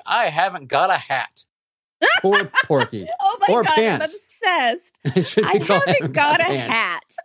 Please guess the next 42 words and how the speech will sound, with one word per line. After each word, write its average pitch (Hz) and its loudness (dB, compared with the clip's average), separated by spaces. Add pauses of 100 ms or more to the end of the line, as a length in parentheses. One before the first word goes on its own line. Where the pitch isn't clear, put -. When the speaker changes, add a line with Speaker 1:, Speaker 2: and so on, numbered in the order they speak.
Speaker 2:
Oh 262 -2
my 233 0
God, 214 -6
stop. - -6 (340)
That's 214 0
Speaker 1:
That's 110 4
Speaker 2:
gonna 107 4
Speaker 1:
right. 104 4
Speaker 2:
be - 2
on 104 -2
my, 185 0
like, 185 0
social 196 -4
media 170 2
bios. 147 -2 (520)
That's - -10
just 147 -2
what 147 4
Speaker 1:
Okay. 170 2
Speaker 2:
I'm 127 2
gonna 107 -2 (200)
put. - -20 (100)
I 185 2
haven't 220 -2
got 285 4
a 311 4
hat. 349 -4 (240)
Speaker 1:
Yeah. 143 2 (640)
Uh, 160 2
March, 170 -2
this 196 -4
is, 208 0
this 202 2
is 190 -8
one 180 2
for 160 -2
me. 123 0 (160)
Uh, 127 2
March 160 2
third, 160 2
nineteen 165 0
eighty-five 131 0